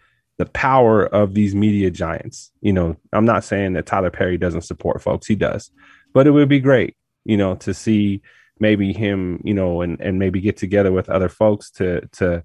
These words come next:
create some kind of a sports media opportunity for, for, you know, it, it's not professional levels. There's all kinds of things that happen,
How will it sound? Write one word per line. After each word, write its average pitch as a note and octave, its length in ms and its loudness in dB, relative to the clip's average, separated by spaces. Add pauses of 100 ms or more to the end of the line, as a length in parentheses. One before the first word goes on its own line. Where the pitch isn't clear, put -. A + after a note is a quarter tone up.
(440)
create B2 280 2
some B2 200 -2
kind B2+ 220 -2
of G#2+ 100 0
a G2 60 0
sports A#2 460 -2
media G#2+ 560 -2 (920)
opportunity A2 640 0
for, G2+ 320 -2
for, F2+ 540 -4
you A2 80 -4
know, F2 360 -4
it, F2 220 -10
it's - 180 -6
not G#2 200 -2
professional G2+ 600 -2
levels. F#2 480 -4 (480)
There's A2+ 160 0
all C#3+ 120 6
kinds C#3 320 0
of G#2 100 -6
things F#2 220 -2
that F2 140 -4
happen, F#2 480 -4